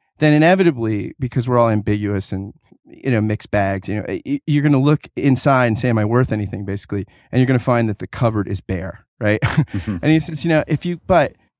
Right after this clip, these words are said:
Speaker 1: when the bottom gets knocked out of your humanity, it ruins it as a container,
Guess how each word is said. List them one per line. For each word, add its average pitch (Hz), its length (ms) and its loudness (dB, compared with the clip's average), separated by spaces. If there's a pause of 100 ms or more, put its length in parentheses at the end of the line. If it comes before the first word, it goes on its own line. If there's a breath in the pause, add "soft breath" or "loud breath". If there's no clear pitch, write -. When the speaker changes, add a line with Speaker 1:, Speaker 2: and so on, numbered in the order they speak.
(140)
Speaker 1:
when 165 140 2
the 160 80 2
bottom 165 480 0
gets 147 220 -6
knocked 123 320 0
out 117 120 -2
of 101 80 -8
your 107 120 -6
humanity, 104 800 -6 (320)
it 151 140 0
ruins 160 480 4
it 135 160 -2
as 113 140 -4
a 110 60 -8
container, 117 640 -4